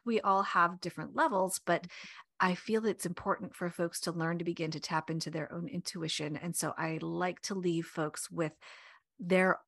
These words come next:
a way that they can connect on their own without somebody else. It's a way to flex and work that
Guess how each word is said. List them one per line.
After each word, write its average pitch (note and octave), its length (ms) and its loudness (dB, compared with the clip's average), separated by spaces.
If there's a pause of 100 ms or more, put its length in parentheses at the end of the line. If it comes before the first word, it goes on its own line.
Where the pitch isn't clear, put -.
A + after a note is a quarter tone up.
(160)
a F#3 100 8
way G3 300 6
that G3 180 0
they F3+ 160 2
can F3+ 180 -2
connect D#3 380 -2
on E3 140 4
their D#3 240 0
own D3 260 2 (220)
without F3 540 2
somebody D3+ 460 -2
else. C#3+ 320 -4
It's - 140 -6
a E3+ 60 2
way E3 220 -2
to - 160 -8
flex - 420 -4 (180)
and D#3 160 -4
work F3 240 0
that D#3 200 0